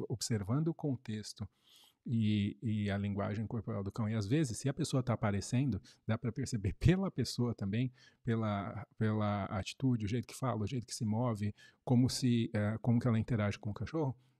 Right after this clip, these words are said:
que aquilo é um, um, uma demonstração de mediocridade, de que o cachorro realmente não tá treinado, de que, ou que ele tá simplesmente sendo acuado naquela situação,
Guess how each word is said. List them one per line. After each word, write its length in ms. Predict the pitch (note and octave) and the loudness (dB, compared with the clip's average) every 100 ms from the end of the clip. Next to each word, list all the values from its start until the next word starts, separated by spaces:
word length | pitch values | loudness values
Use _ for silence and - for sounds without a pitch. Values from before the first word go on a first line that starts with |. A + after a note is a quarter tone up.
| _ _ _ _ _ _ - | _ _ _ _ _ _ -12
que 420 | - D3 E3+ - - _ _ | 0 4 4 2 -8 _ _
aquilo 560 | A#2+ - D3+ F#3+ F#3 - - - _ - | -2 2 2 2 0 -8 -18 -20 _ -2
é 120 | B2 | 2
um, 60 | C#3 | 2
um, 800 | D3+ C3 B2+ A#2+ A2+ A2 G#2 - B2+ | 2 0 2 2 2 2 -2 -4 -2
uma 220 | B2+ B2 | 0 2
demonstração 640 | C3+ B2+ B2 B2+ - C#3+ | 4 4 2 -2 0 0
de 120 | D3 E3 | 2 2
mediocridade, 800 | E3+ E3 D#3 F#3+ F3 B2+ B2+ - - _ _ _ - | 2 0 -2 0 0 0 -2 -10 -20 _ _ _ -16
de 160 | B2 G#2 | -10 -8
que 240 | - A#2+ | -2 -2
o 60 | G#2 | -2
cachorro 300 | F#2+ A2 G2+ | -4 -2 0
realmente 420 | A2 B2 G#2+ A2 | 0 0 0 0
não 160 | G#2 E3 | 0 0
tá 180 | C#3 C3+ | 0 -2
treinado, 580 | C#3+ D#3 C3 B2 B2 - - - - | -2 -2 -2 -2 -4 -8 -14 -20 -10
de 140 | A2 | -8
que, 340 | - A2+ G#2+ G#2 - | -4 -4 -4 -6 -4
ou 160 | A#2+ B2 | 0 0
que 360 | - B2+ A#2+ - | 0 2 2 2
ele 200 | G#2 G#2+ | -2 -2
tá 160 | A#2 | -2
simplesmente 840 | - A2+ A2 G2+ G#2+ - A#2 G#2+ - | -2 -2 -2 -2 -4 -4 -4 -4 -6
sendo 280 | C3 A#2 G#2+ | -4 0 0
acuado 520 | G2 - A#2 G#2+ A2 | 0 2 4 4 2
naquela 400 | G#2 G2 A2+ F#2 | 0 0 -2 -6
situação, 800 | - - A3+ D3 - B2 A#2 A#2 | -8 -12 -10 -10 -4 -2 0 -2